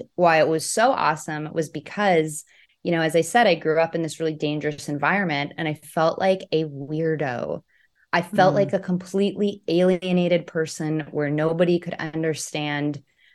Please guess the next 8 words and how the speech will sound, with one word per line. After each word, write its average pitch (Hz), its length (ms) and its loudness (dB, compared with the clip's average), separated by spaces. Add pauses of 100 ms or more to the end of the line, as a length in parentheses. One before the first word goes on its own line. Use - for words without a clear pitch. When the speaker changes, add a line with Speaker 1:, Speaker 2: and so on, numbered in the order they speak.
(320)
Speaker 1:
and 233 280 4
I, 233 40 6
and 220 400 0
where 226 200 6
I 202 40 4
couldn't 226 300 2
tell 202 360 -2
anybody. 240 680 -2